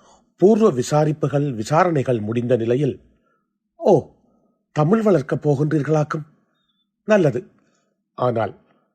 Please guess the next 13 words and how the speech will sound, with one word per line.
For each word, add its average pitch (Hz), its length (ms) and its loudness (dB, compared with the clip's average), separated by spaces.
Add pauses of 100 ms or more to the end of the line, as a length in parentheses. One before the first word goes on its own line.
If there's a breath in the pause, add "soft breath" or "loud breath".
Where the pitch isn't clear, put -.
அதற்கு 139 380 -2
முன் 113 200 -6 (1200)
எம்மையும் 160 460 4
வளர்க்க 143 360 0
வேண்டுமே," 139 580 0
என்றார் 127 420 0
கவிநாயகர். 107 720 -4 (2250)
பேரம் 233 340 4
பேச 143 280 -2
முனைந்தது 127 580 0
மனம். 107 340 -6 (1500)
"பிரச்சனை 160 440 0
இல்லை, 117 340 -4